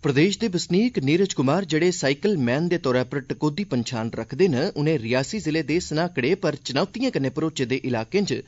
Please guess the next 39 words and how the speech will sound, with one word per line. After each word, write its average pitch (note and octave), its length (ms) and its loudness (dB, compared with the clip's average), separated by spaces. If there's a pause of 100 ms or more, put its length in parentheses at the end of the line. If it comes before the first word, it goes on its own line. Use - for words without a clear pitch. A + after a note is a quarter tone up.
(280)
करसानें F#3+ 420 0
गी G#3 80 -4
बाख्तियार B2 500 0
बनाने A2+ 340 -4
आस्तै C#3 280 -2
इक D3 140 -6
बेहतरीन C3 600 -2 (260)
ते E3+ 140 0
होरनें D#3 340 2
गी E3+ 100 -2
प्रेरित E3+ 440 -2
करने A2+ 320 -2
आह्ली B2 160 -2
पैह्ल D3 260 0
कीती A#2+ 440 -6
ऐ। A#2+ 80 4 (540)
करसानें E3+ 380 2
गी F#3+ 80 4
अज्जै D3 220 0
कल्लै D3 260 -2
दे E3+ 200 -2
ढंगै F3 220 0
कन्नै C3 260 -2
खेती B2+ 340 -4
दे C3+ 120 0
तौर A#2+ 240 -2
तरीकें B2 380 -4
बारै B2+ 340 0
जागरूक B2+ 380 -2
करने A#2 220 -4
दे A#2+ 100 -4
मकसद A2+ 340 -6
कन्नै E3+ 280 0 (340)
नीरज D3+ 340 4
होरें F3+ 200 2
अपनी B2 300 -2
भरोसेमंद A#2+ 600 -2
साइकिल A#2+ 380 0
पर A2+ 220 0